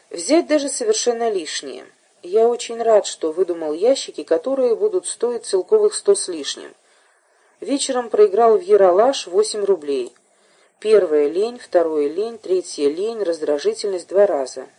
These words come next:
Итого четыре. Завтра пишу "Юность" с утра.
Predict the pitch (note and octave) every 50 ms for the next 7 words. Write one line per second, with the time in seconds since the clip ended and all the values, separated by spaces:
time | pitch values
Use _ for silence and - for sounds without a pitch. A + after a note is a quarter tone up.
0 | _ _ - F#3 - G#3 A3+ B3 C4 B3 - - - - D3+ D3 C#3+ C3+ C3+ C3
1 | _ _ _ _ _ _ _ _ _ _ - - - _ - F#3+ C#4 F#4 F#4 -
2 | - C4+ B3+ - A4+ G#4+ - - D#4 C4+ G3+ G#3+ A3 G#3+ G#3 G#3 G3+ G3 - -
3 | - - _ - - - D#4 D#4 - - F3 D#3+ D3+ D3 C#3+ C#3+